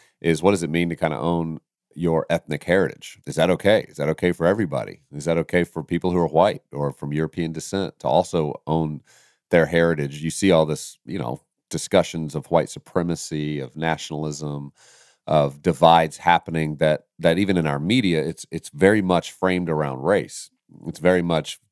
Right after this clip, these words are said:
pitting one race against another race. Um, and so you can see people just kinda back away a little bit and go, "I don't, I don't know what I can say anymore. Or am I, am I supposed to appreciate some of our history? Or am I supposed to throw all the history away because some bad things happen?" I mean, how do you,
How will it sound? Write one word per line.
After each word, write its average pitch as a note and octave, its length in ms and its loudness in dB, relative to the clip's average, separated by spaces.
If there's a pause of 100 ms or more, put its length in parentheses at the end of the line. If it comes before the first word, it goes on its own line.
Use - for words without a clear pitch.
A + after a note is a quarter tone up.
pitting F2+ 480 0 (360)
one F2 320 2
race F#2 460 2
against D#2+ 340 -6
another E2+ 320 0
race. C#2+ 540 -6 (400)
Um, D2+ 460 -2 (180)
and E2+ 160 -2
so D#2+ 500 0
you G2+ 120 -8
can A#2 100 -4
see F3+ 160 0
people C4+ 220 4
just G#2+ 180 -4
kinda F#2 320 2 (140)
back E2 240 4
away E2 200 4
a A2 60 2
little D2 180 -6
bit C2 240 -6
and C#2 100 -16
go, C2+ 140 -6
"I D#2+ 120 2
don't, G#2 240 -6
I E2 40 -2
don't G2+ 80 2
know E2 80 0
what D#2 140 2
I C#2+ 60 -2
can B1+ 180 -14
say D#2+ 220 -4
anymore. F2+ 440 2
Or C2+ 40 -6
am C2+ 100 -10
I, C2 160 -10 (260)
am C#2+ 120 -10
I A1+ 80 -8
supposed - 340 0
to F2 140 -6 (100)
appreciate F#2+ 500 -2
some F#2+ 180 -4
of F#2 100 -2
our F#2 100 4
history? G2+ 480 -4
Or E2+ 60 -2
am C#2+ 80 -8
I C2+ 100 -8
supposed - 340 -8
to - 60 -12
throw D#2+ 240 -2
all E2+ 100 4
the D2+ 120 -6
history E2 340 -8
away D#2+ 300 2
because D#2+ 280 -8
some C2+ 140 -14
bad D2+ 220 0
things D2 200 -8
happen?" E2 440 -4
I - 360 -20
mean, F#2 140 2
how G#2+ 140 2
do C3 60 2
you, A#2 280 0